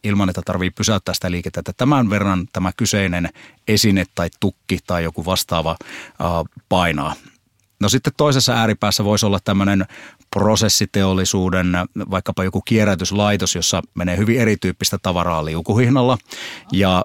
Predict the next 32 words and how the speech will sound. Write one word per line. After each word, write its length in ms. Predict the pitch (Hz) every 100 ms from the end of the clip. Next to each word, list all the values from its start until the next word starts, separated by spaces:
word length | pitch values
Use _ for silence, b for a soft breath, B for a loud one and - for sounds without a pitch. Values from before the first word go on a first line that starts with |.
| -
ja, 300 | 98 92 90 - 101 -
äh, 200 | 87 92 90 -
pelkästään 460 | 104 107 - 104 92
sitä 180 | 90
liukuhihnaa 760 | 95 110 101 101 95 98 95 95
ikään 320 | 107 95 87
kuin 320 | - 87 87 - B B
sen 280 | - 107 104
massaa 580 | 101 98 - - 98 92
ja 120 | 90
sen 160 | 98 90
päällä 280 | 101 101
olevaa 340 | 101 95 90 87
massaa 520 | 90 - - 87 85 -
mittaamalla 680 | 95 - 98 90 87 85 85
ei 80 |
välttämättä 480 | 85 90 - 87 -
se 80 | 95
koko 320 | - 104 113
totuus 300 | - 95 80
paljastu, 580 | - 113 120 110 - 101 B B B 98
vaan 120 | 98
joudutaankin 400 | 98 92 95 98
käyttämään 440 | - 98 95 95 95
sitten 200 | - 92
hieman 180 | 98 151
erityyppistä 540 | 143 135 113 104 104
sensoria 580 | 107 98 95 95 95 95 B B B
ja 300 | 95 98 95 - _ _ _ _ -
tää, 140 | 98 - 139 -
tää 120 | 98
tietysti 200 | 104